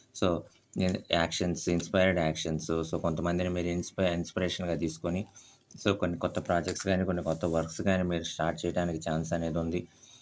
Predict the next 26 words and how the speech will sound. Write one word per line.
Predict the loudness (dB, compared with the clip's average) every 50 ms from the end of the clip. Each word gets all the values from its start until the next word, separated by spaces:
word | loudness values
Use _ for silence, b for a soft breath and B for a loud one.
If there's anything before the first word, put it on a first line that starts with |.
| B B B -4 2
So | 4 4 6
అలానే | 6 6 6 6 6 6 6 4 2 0 B B B B
ఈరోజు | 6 8 8 8 6 6
ఎక్కువగా | 4 2 4 4 4 4 6 6
మంచి | 4 4 2 2 0 0 2
జరగటానికి, | 2 4 4 2 0 0 0 0 0 0 -4 -2 -2 -2 -2 -2 -4 -6 -4
so | -2 -2
శుభవార్తలు | -2 -2 -2 -2 0 2 2 2 2 0 -2 -2 0
వినటానికి, | 0 -2 -2 -2 -2 -2 0 -2 -4 -4 -2 -4 -4 -4 -6 -12 -10
so | -6 -4 -2 -2 -2 -2
ఇదివరకు | 0 0 2 2 2 2 0 -2
స్టార్ట్ | -4 -2 0 0 0 0 0 -2
చేసినటువంటి | -2 -2 -2 -4 -4 -2 -2 -4 -2 -2
వర్క్స్ | -2 -2 -2 -4 -2 0 0
ఏదన్నా | 0 0 0 -2 -2 -2 -2
ఉంటే | -2 -2 -4 -4 -6 -8 -10 _ B B B B B B B B -4 -2
ఈరోజు | 0 2 2 2 0 0
కంప్లీట్ | -2 -4 -4 -2 0 0 2 2
అవ్వటానికి | 2 0 0 0 -2 -4 -4 -4 -2 -4 -4 -4 -4 -6
హండ్రెడ్ | -6 -6 -4 -4 -4 -6
పర్సెంట్ | -6 -4 -4 -6 -6 -4 -2 -2
ఛాన్స్ | -2 -2 0 -2
అయితే | -2 -2 -2 -2
ఉందండి | -2 -2 -2 -2 -2 -2 -2
ఈరోజు. | 0 -2 -2 -2 -2 -4 -6 -6 B B B B B B B -2
So | 0 0 0